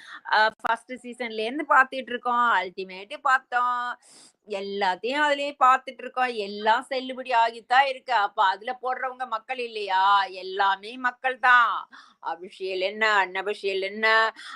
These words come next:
அ, மக்கள் கருத்துக்கு என்ன, மக்களுடைய ஹார்ட்ஸ் யார் வின் பண்ணவங்க என்ன, எல்லாம் மக்களுக்கு யாரு, எவரு, ஐம்பது நாள்லயே முடிவு பண்ணிடுறாங்க. அ, ஃபிஃப்டி டேஸ், சிக்ஸ்டி டேஸ்ல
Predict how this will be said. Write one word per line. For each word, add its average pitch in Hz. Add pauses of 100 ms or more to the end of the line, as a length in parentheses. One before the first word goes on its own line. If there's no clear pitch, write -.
(140)
அ, 170
மக்கள் 185
கருத்துக்கு 208
என்ன, 220
மக்களுடைய 214
ஹார்ட்ஸ் 214
யார் 202
வின் 220
பண்ணவங்க 220
என்ன, 208 (200)
எல்லாம் 233
மக்களுக்கு 226
யாரு, 185 (240)
எவரு, 190 (100)
ஐம்பது 214
நாள்லயே 226
முடிவு 240
பண்ணிடுறாங்க. 220
அ, -
ஃபிஃப்டி 202
டேஸ், 214 (260)
சிக்ஸ்டி -
டேஸ்ல 214